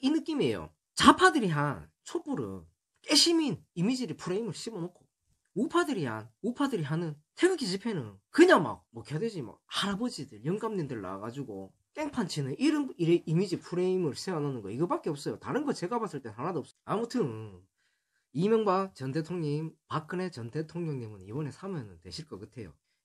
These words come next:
이번에 사면 되시면 이제 친박, 친이 싸우시는 거 두 분이서 이제 종지부를 찍어주시고, 다음 정권 재창출에 앞장서서 가지고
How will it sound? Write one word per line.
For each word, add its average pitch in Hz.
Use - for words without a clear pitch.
이번에 175
사면 180
되시면 92
이제 104
친박, 185
친이 196
싸우시는 165
거 92
두 143
분이서 143
이제 98
종지부를 156
찍어주시고, 147
다음 190
정권 196
재창출에 170
앞장서서 151
가지고 160